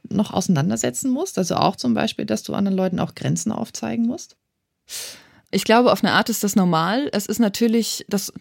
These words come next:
Speaker 2: also normal insofern, als dass man als Mensch immer, egal ob Mann, Frau oder wie auch immer man sich identifiziert, dass es irgendwann Personen gibt, die einem zu nahe treten,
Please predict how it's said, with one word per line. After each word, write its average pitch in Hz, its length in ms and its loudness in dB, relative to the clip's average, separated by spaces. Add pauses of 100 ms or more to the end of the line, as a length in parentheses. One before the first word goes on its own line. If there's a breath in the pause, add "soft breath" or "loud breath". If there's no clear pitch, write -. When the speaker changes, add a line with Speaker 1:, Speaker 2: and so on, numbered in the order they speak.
Speaker 2:
also 160 300 -2
normal 190 480 6
insofern, 208 500 4
als 196 160 2
dass - 260 0 (560 loud breath)
man 190 180 2
als 196 180 0
Mensch 214 260 2
immer, 233 360 4 (500)
egal 202 360 4
ob 196 160 0
Mann, 208 200 4
Frau 196 380 0
oder 190 360 2
wie 196 300 0
auch 196 100 0
immer 277 160 4
man 202 160 4
sich 196 200 -2
identifiziert, 202 720 0
dass 185 140 -4
es 175 100 -6
irgendwann 214 440 2
Personen 196 420 0
gibt, 196 240 -4
die 185 80 0
einem 180 160 -2
zu - 140 -2
nahe 190 260 0
treten, 233 480 0